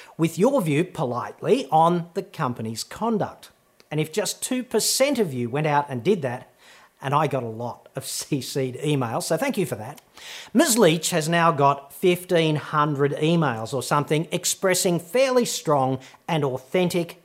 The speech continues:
consumer sentiment. If you were one of those people, thank you sincerely for getting involved here. She probably didn't enjoy getting those emails because there's typically nothing a P R person likes less than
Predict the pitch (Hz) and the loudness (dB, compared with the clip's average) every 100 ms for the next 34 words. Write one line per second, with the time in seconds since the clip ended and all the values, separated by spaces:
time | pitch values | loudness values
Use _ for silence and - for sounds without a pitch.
0 | _ - 165 - 170 135 120 - 160 143 | _ -6 -6 -2 0 0 -2 0 0 0
1 | 127 101 _ _ _ _ _ _ _ _ | -2 -6 _ _ _ _ _ _ _ _
2 | _ _ _ _ - 151 196 247 190 151 | _ _ _ _ -8 -4 0 2 4 2
3 | 139 123 110 - 147 143 120 98 - - | 2 0 -2 -6 0 0 -2 -12 -18 -20
4 | _ - 196 190 185 170 - 143 - - | _ 0 2 2 0 0 0 -2 -4 0
5 | 170 120 101 117 147 135 113 139 135 135 | 0 0 -6 0 0 0 0 2 2 0
6 | 147 117 - _ - - - _ - 202 | -2 -2 -6 _ -20 -18 -20 _ -4 2
7 | 285 269 220 180 156 143 131 123 127 143 | 2 4 4 2 2 0 0 0 2 2
8 | 139 143 135 127 123 143 143 147 165 170 | 2 2 2 0 0 2 2 4 2 0
9 | 156 - - 147 127 - 127 - - 202 | -4 -6 -6 -2 -2 -2 -6 -2 0 0
10 | 170 156 143 139 160 190 226 - 185 120 | -2 -4 -2 0 0 2 0 2 0 0
11 | - - 190 170 151 147 - 143 139 - | -8 -4 -2 -2 -2 -6 -4 -2 -2 -2
12 | 127 131 143 143 - 147 208 190 - - | -6 -6 -6 -8 -8 -2 0 0 -4 -8
13 | - - - - 120 | -12 -18 -18 -14 -14